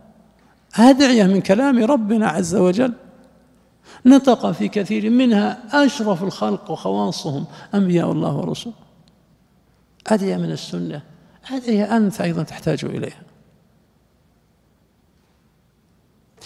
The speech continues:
وإذا دعوت فأحضر قلبك وأحسن الظن بربك.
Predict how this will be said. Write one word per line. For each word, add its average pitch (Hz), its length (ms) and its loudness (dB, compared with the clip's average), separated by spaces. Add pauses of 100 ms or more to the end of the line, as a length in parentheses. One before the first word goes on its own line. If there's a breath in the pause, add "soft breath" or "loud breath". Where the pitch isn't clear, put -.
(200 loud breath)
وإذا 170 240 2
دعوت 220 460 -4 (680)
فأحضر 160 880 -10
قلبك 180 500 -10 (1500 soft breath)
وأحسن 135 420 -6
الظن 143 400 -6
بربك. - 600 -16